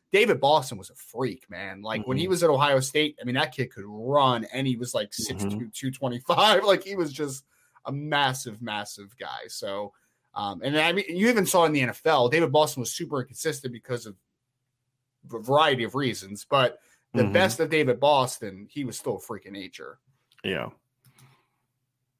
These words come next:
Speaker 2: P Stew one thirty, Ryan, how about possibly faster version of Anquan Bolden as a comp?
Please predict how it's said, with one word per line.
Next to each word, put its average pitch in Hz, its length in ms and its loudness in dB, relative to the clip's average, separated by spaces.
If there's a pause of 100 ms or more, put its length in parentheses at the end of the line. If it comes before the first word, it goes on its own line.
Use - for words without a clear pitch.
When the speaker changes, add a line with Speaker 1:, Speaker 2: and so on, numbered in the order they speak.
(1040)
Speaker 2:
P 208 340 8
Stew 180 280 6
one 156 240 8
thirty, 135 200 4
Ryan, 139 380 8
how 160 220 6
about 156 440 6 (340)
possibly 135 560 4
faster 123 580 0
version 113 360 -2
of 127 160 -6
Anquan 120 540 -2
Bolden 156 500 -2
as - 160 -12
a - 40 -18
comp? - 300 -18